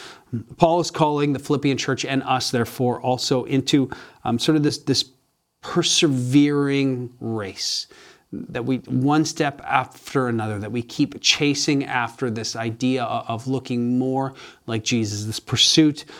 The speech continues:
of holiness. Eugene Peterson says that discipleship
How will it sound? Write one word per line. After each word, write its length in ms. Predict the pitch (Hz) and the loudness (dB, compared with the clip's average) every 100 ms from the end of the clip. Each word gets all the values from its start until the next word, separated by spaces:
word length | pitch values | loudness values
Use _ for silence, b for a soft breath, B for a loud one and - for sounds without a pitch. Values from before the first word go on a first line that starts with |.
| B B | B B
of 120 | 107 | -4
holiness. 720 | - 123 117 117 104 101 - | -2 0 2 0 -2 -4 2
Eugene 340 | 135 143 151 139 | 4 6 4 4
Peterson 520 | 156 143 135 - 120 | 4 2 2 0 -2
says 240 | 123 117 | -2 -2
that 80 | 131 | -4
discipleship 800 | 117 - 147 139 139 - 127 - | -4 -2 -2 0 -2 0 -2 -4